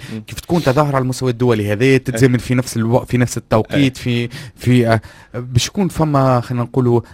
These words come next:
Speaker 2: تواصل مع دي سيت أخرين في ال-،
Speaker 1: Exactement.
Speaker 2: في العالم.
Speaker 1: Exactement.
Speaker 2: راهو هذا مهم جدًا.
Speaker 1: Exactement. هذا هو
Speaker 2: مهم.
Speaker 1: قاعدين نخدموا عليه تو، باش نعملوا جيملاج،
Speaker 2: مهم.
Speaker 1: باش نعملوا، باش نحلوا الديفيزيون دايركت
Speaker 2: أها.
Speaker 1: مع ان اوتر سيت
Speaker 2: أها.
Speaker 1: موجود حاليًا، بون، في الأوروب، في الأوروب ولا في، في، تنشوف البلاد
Speaker 2: مهم.
Speaker 1: اللي،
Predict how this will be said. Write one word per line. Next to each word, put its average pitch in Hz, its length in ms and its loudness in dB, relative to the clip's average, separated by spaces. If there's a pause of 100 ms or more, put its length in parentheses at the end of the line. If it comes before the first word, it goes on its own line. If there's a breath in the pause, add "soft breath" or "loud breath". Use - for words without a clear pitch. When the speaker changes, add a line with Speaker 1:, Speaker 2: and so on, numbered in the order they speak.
(160)
Speaker 2:
تواصل 139 520 6
مع 120 400 0
دي 117 160 -8
سيت 127 200 -6
أخرين 127 460 -2
في 110 120 -10
ال-، 101 320 -2
Speaker 1:
Exactement. 101 260 2
Speaker 2:
في 98 140 0
العالم. 113 380 2
Speaker 1:
Exactement. 123 180 2
Speaker 2:
راهو 123 260 4
هذا 120 200 4
مهم 127 240 -6
جدًا. 113 340 -10
Speaker 1:
Exactement. 120 520 0
هذا 160 280 2
هو 139 340 0
Speaker 2:
مهم. 113 100 -6
Speaker 1:
قاعدين 131 220 -2
نخدموا 123 240 -2
عليه 120 140 0
تو، 135 200 0
باش 147 140 -6
نعملوا 127 200 -2
جيملاج، 123 680 -4
Speaker 2:
مهم. 101 220 -8
Speaker 1:
باش 135 180 -10
نعملوا، 151 320 0
باش - 180 -12
نحلوا 139 220 0
الديفيزيون 123 440 -2 (100)
دايركت 131 440 -6
Speaker 2:
أها. 107 420 -10
Speaker 1:
مع 131 280 -2
ان 123 100 -2
اوتر 180 220 0
سيت 123 320 -4 (140)
Speaker 2:
أها. - 80 -14
Speaker 1:
موجود 135 340 2
حاليًا، 107 340 -8
بون، 95 200 -10
في - 120 -20
الأوروب، 101 320 -2
في - 80 -14
الأوروب 123 360 4
ولا 104 120 -2
في، 101 160 -8 (160)
في، - 220 -20
تنشوف 139 320 -2
البلاد 104 400 -2
Speaker 2:
مهم. 101 60 -2
Speaker 1:
اللي، 104 220 -2